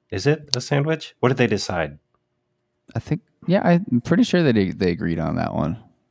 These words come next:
Speaker 1: That it is a sandwich.
Speaker 2: Yeah, that was
Speaker 1: Well, I
Speaker 2: forever
Speaker 1: guess that's the
Speaker 2: ago.
Speaker 1: name of the podcast. So it's like
Speaker 2: Yeah, yeah. <laughs> It'd be a little weird if, like,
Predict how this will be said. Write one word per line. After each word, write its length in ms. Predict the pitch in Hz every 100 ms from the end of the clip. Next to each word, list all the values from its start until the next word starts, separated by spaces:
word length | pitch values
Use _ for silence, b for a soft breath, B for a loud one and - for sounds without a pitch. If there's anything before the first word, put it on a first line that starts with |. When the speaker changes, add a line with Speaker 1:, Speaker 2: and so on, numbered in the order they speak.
| _
Speaker 1:
That 120 | 98 87
it 180 | 76
is 160 | 98 90
a 60 | 76
sandwich. 600 | - - - - - - _ _ _ -
Speaker 2:
Yeah, 340 | 87 76 76 -
that 120 | 104
was 140 | 143 -
Speaker 1:
Well, 80 | 143
I 40 |
Speaker 2:
forever 100 | 143
Speaker 1:
guess 120 | 143
that's 160 | 143 -
the 60 |
Speaker 2:
ago. 80 | 101
Speaker 1:
name 140 | 95 95
of 60 |
the 80 | 78
podcast. 720 | - 85 87 87 85 - -
So 160 | - -
it's 240 | - 131
like 100 | 104
Speaker 2:
Yeah, 300 | 101 - 85
yeah. 760 | 101 92 87 123 147 220 208 175 -
<laughs> 120 | - -
It'd 120 | 131
be 60 |
a 40 | 139
little 180 | 123 110
weird 220 | 110 101
if, 100 | -
like, 240 | 95 95